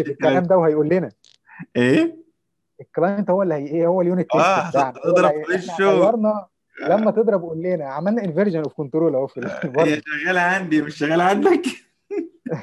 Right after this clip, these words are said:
Speaker 2: ايوه بالظبط.
Speaker 1: تعالى بص، شغالة عندي، شايف، شايف، شغالة. <laughs>
Speaker 2: طيب،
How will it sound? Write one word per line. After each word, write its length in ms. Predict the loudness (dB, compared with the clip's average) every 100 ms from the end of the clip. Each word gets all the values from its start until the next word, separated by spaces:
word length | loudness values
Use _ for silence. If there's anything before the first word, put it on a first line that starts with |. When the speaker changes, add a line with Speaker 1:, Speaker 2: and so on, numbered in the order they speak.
| -12 -20 -20 _ -20 _ _ -20 -20 _ -20 -18 -6
Speaker 2:
ايوه 340 | 0 4 4 2
بالظبط. 300 | -2 0 2
Speaker 1:
تعالى 260 | 4 2
بص، 380 | 2 2 0 -2
شغالة 340 | -4 0 0
عندي، 400 | 2 0 -2 -2
شايف، 420 | 0 2 4 2 0
شايف، 280 | 0 0 -2
شغالة. 500 | -4 -2 -2 -2 -2
<laughs> 1600 | -4 -4 -8 -8 -8 _ -20 _ _ _ -20 -20 _ _ _ -2
Speaker 2:
طيب، 240 | -2 -2